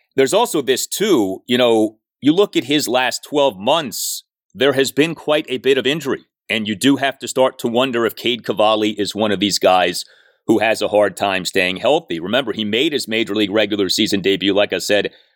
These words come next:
last August twenty-sixth. The Nats then, on August thirty-first, retroactive to the twenty-eighth, put Cavalli on the fifteen-day injured list with right shoulder inflammation.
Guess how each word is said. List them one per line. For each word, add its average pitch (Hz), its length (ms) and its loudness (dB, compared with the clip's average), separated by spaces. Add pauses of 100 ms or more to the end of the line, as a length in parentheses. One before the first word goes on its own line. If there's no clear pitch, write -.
(140)
last 117 320 -2
August 117 280 2
twenty-sixth. 117 800 -2
The 104 120 -4
Nats 147 300 -2
then, 117 380 -2
on 101 180 -2
August 135 420 0
thirty-first, 131 720 0
retroactive 110 760 0
to 104 80 -10
the 92 80 -6
twenty-eighth, 113 640 0
put - 200 -2
Cavalli 95 540 2
on 98 100 0
the 90 80 -2
fifteen-day 104 540 0
injured 117 400 -4
list 95 280 0 (360)
with 120 160 2
right 113 240 2
shoulder 151 360 0
inflammation. 95 680 -2